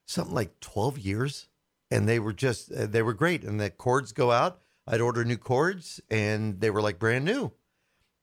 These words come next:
And so, uh, the ten, two eighties I have, one of 'em went out. And so I went to, I went to Guitar Center. I was looking in there, and they had the three hundreds, so the, the H D three hundreds.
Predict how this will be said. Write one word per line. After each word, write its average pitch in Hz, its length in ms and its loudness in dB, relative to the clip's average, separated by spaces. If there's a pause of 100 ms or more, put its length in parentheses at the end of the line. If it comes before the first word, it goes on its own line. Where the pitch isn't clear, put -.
(100)
And 123 320 4
so, 131 500 2 (180)
uh, 120 300 4
the 117 120 -6
ten, - 320 -2
two - 200 0
eighties 156 280 2
I 104 100 2
have, 98 360 2 (280)
one 104 160 0
of 107 80 -2
'em 120 100 -2
went 110 160 2
out. 85 300 -2 (600)
And 117 280 2
so 139 120 2
I 131 40 6
went 185 220 2
to, 135 340 -2
I 110 80 2
went 135 200 0
to - 60 -18
Guitar 117 300 0
Center. 98 200 -2
I 101 40 2
was 98 140 -2
looking 123 360 0
in 90 100 -2
there, 85 220 -2
and 92 120 -2
they 113 100 2
had 120 340 0 (300)
the 120 100 0
three 160 280 0
hundreds, 104 440 -4
so 110 300 0
the, 104 400 -2
the 104 140 0
H 127 220 -4
D 135 160 -4
three 113 260 -4
hundreds. 76 400 -8